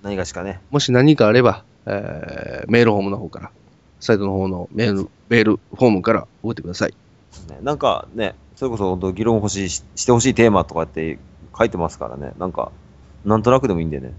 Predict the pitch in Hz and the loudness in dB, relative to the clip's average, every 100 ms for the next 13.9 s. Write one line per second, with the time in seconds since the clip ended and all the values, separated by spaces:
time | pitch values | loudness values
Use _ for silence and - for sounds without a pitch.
0 | - 165 233 127 123 113 104 98 101 - | 2 4 6 6 6 4 4 2 -2 2
1 | 240 190 120 107 139 127 110 101 - 120 | 6 6 6 6 6 6 4 0 2 2
2 | 113 110 113 110 98 98 120 - 101 98 | 2 2 4 4 4 2 0 0 0 0
3 | 87 92 135 123 95 - 113 151 - 135 | 0 0 4 6 6 4 6 6 6 4
4 | 120 123 123 262 427 - 320 - - 370 | 4 4 6 8 6 6 0 -2 -10 -16
5 | - - 175 147 185 190 170 190 180 101 | -18 -8 0 4 6 4 4 4 4 0
6 | 90 117 - 185 113 107 151 160 165 170 | -2 -4 0 4 4 6 6 6 6 4
7 | 175 196 254 170 107 101 95 95 90 98 | 4 4 4 4 4 4 4 4 4 4
8 | 98 92 95 92 92 90 85 85 85 80 | 2 0 4 4 4 4 4 2 2 0
9 | - 80 - - _ _ 98 92 82 71 | -2 0 0 0 _ _ -6 -4 -6 -10
10 | 67 67 67 69 - - - 104 - 95 | -14 -12 -6 -6 -6 -16 0 4 6 4
11 | 92 65 - 52 57 - - - _ _ | 4 2 2 -2 -2 -8 -18 -20 _ _
12 | 131 117 95 85 76 64 - _ 117 110 | 2 2 2 -2 -4 -10 -16 _ 0 2
13 | 101 107 101 107 110 107 101 85 | 4 6 6 8 8 10 8 8